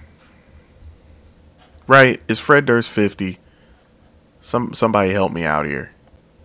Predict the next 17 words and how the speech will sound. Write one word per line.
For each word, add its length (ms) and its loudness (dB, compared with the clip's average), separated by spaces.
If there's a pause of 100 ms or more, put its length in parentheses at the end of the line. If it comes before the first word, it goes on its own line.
(2250)
Okay, 220 -2
first 560 0
of 100 -4
all, 220 0
when 120 -6
I 100 -2
go 180 0
to 100 2
Google 840 0 (500)
Fred 500 0
Durst, 600 2 (1080)
American 1000 0 (400)
rapper 760 2 (560)
is 240 0
what 260 0
comes 320 -4
up. 380 -10